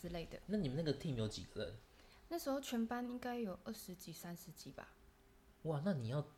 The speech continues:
Speaker 2: 领导整个 team 也是，一定要有一个助手，不助手啊，就是一个副，副领导之类的。
Speaker 1: 对，对，对，绝对不可以当一个废物在我旁边。
Speaker 2: 对啊。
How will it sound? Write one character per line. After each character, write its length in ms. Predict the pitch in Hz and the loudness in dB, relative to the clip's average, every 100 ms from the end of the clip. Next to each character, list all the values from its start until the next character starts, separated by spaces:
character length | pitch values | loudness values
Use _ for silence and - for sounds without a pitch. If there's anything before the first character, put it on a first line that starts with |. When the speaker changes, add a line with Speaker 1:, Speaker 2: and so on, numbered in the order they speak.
| - - - - - - | -20 -20 -20 -20 -20 -6
Speaker 2:
领 180 | - 117 | 2 2
导 140 | 123 120 | 4 2
整 160 | 107 | 0
个 80 | 92 | -4
team 240 | - 117 | -2 -4
也 160 | 98 87 | -2 -2
是， 300 | 87 110 98 107 | -2 -2 -2 -6
一 100 | 123 | -4
定 100 | 120 | 2
要 140 | 147 113 | 4 6
有 80 | 101 | 4
一 20 | |
个 180 | 101 101 - - - | 2 -2 -8 -14 0
助 180 | 135 | 0
手， 300 | 110 - 104 107 | 2 -2 -6 -4
不 120 | 120 | -2
助 180 | 143 120 | 0 0
手 140 | - | 0
啊， 80 | 104 | -2
就 80 | 113 | 0
是 140 | 123 | 0
一 40 | |
个 200 | 117 104 | 2 2
副， 320 | 101 - 147 113 - - | 2 2 2 2 -2 -4
副 140 | 165 | 2
领 200 | 123 107 | 2 2
导 180 | 107 85 | 2 2
之 120 | 87 | 4
类 60 | 220 | 4
的。 60 | - | 4
Speaker 1:
对， 100 | 190 | 2
对， 160 | 180 | 0
对， 20 | 170 | 0
绝 140 | 208 | 4
对 100 | 254 | 4
不 140 | 247 | 4
可 180 | 240 220 | 2 4
以 40 | 180 | 2
当 220 | 185 180 | 2 0
一 60 | |
个 80 | 175 | 0
废 340 | 185 - 208 202 | -2 0 2 4
物 120 | 180 | 2
在 160 | 196 | 2
我 80 | 170 | 0
旁 200 | 151 170 - | 0 -4 -4
边。 140 | 160 160 | -4 4
Speaker 2:
对 140 | 127 | 4
啊。 160 | 110 | 4